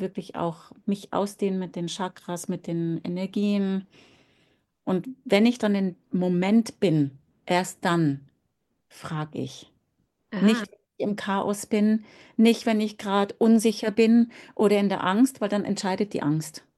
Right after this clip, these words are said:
Speaker 1: Sondern ich gehe in die Stille und erst da frag ich dann und nehme das wirklich in den Herzensraum und, und, und fühl einfach mal rein. Wie ist denn das jetzt? Nee, es fühlt sich nach wie vor richtig an,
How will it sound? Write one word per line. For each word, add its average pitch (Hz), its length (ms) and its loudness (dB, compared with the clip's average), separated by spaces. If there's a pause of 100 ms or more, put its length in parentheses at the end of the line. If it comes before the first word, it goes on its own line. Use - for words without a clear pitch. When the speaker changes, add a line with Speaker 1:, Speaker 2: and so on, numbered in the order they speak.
(1200)
Speaker 1:
Sondern 202 300 2
ich 202 160 -2
gehe 196 120 2
in 185 80 0
die 180 100 -4
Stille 262 580 2
und 185 220 -4
erst 196 360 -6
da 214 260 2
frag 175 440 -4
ich 170 160 -12
dann 156 420 -4 (320)
und 170 200 -4
nehme 202 240 2
das 208 200 -4
wirklich 202 320 0
in 190 80 -4
den 180 100 -4
Herzensraum 170 580 -6
und, 147 160 -2
und, 165 340 -6
und 165 180 -4
fühl 233 360 -6
einfach 226 340 -6
mal 151 160 -2
rein. 240 460 -4 (420)
Wie 277 120 -2
ist - 140 -6
denn 440 100 -4
das - 220 -6
jetzt? - 380 -10 (600)
Nee, 311 100 4
es 320 140 0
fühlt 208 200 -2
sich 190 180 -4
nach 185 220 -4
wie 226 60 0
vor 202 240 -4
richtig - 420 -6
an, 190 260 0